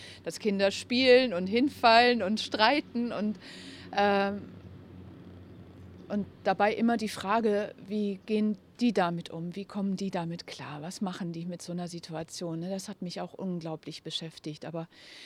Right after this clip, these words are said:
irgendwie war auch alles so dramatisch und hat sich eigentlich so, wie das manchmal so ist, ähm, jeden Tag ist schon eine neue Realität, auf die man sich erstmal einstellen muss und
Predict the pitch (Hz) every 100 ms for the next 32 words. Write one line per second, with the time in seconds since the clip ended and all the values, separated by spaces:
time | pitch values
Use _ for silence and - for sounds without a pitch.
0 | - - - 190 190 208 202 196 190 190
1 | 202 - 202 196 185 185 180 214 233 240
2 | - - 180 185 - 160 185 196 190 165
3 | 180 190 - - - 180 180 175 185 196
4 | _ _ _ _ 190 185 - 190 190 190
5 | 180 185 - 208 - - 160 170 165 160
6 | 175 196 190 180 202 202 - 196 185 180
7 | 185 196 180 175 175 175 175 220 226 -
8 | 170 - 180 170 165 - 175 175 139 190
9 | 196 - 156 160 170 202 - 156